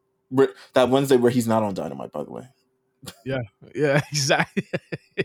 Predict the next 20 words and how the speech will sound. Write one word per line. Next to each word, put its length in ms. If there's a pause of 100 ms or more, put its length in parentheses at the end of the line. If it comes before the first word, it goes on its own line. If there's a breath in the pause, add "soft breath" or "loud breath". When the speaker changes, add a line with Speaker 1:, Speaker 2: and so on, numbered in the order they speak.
(580 loud breath)
Speaker 2:
Well, 100
here, 180
here's 200
my 140
thing, 260
right? 240 (1200)
Realistically, 1120
we 220
have 220
about, 500 (1200)
uh, 440
less 280
than 120
a 60
month 460 (280 loud breath)
<laughs> 300
until, 380
until 540
Collision 400
airs. 460